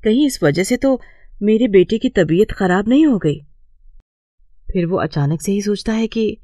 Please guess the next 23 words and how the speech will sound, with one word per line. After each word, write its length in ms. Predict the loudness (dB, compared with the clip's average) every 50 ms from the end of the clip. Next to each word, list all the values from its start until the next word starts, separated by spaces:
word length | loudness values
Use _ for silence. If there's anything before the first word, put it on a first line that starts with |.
| -20 -20 -20 -20 -20 -20 -20 -20 _ _ 0
ये 120 | 0 2
वजह 240 | 2 0 0 0 0
नहीं 260 | 0 0 0 -2 -2
होगी। 420 | -4 -6 -8 -12 -16 -20 -20 -20 -20 -20 _ _ _ _ _ _ _ _ _ _ -20 -8 -2
पूरी 380 | 0 0 2 2 2 0 0
रात 380 | 2 2 0 2 0 0 -2 -2
हरि 180 | -2 -2 -2 -2
का 160 | -2 -4 -4
बेटा 420 | -2 -4 -4 -4 -4 -4 -6 -6 -8 -16 -20 -20 -20 -12 -4
दर्द 260 | 0 2 2 2 0 -2 -4 -2
के 80 | -2
मारे 320 | 0 0 0 0 -2 -2 -4
तड़पता 500 | -4 -4 -6 -4 -6 -8 -8 -8 -8 -6
रहता 280 | -6 -8 -8 -10 -10
है। 220 | -10 -8 -10 -14 -16 -20 -20 _ -20 -20 -20 -20 -20 -20 -20 -20 -20 -14 -8 -4
हरि 160 | -2 0 0
उसके 240 | -2 -2 -4 -6 -6
पास 320 | -4 -4 -4 -4 -4 -4
बैठा 400 | -4 -4 -4 -4 -6 -8 -10 -10 -12 -16 -20 -20 -20 -12 -10
उसकी 220 | -10 -6 -6 -6 -6
तीमारदारी 680 | -2 -2 0 0 0 0 -2 -2 0 0 0 0 -2
करता 300 | -2 -2 -4 -4 -4 -4
है। 200 | -6 -6 -6 -10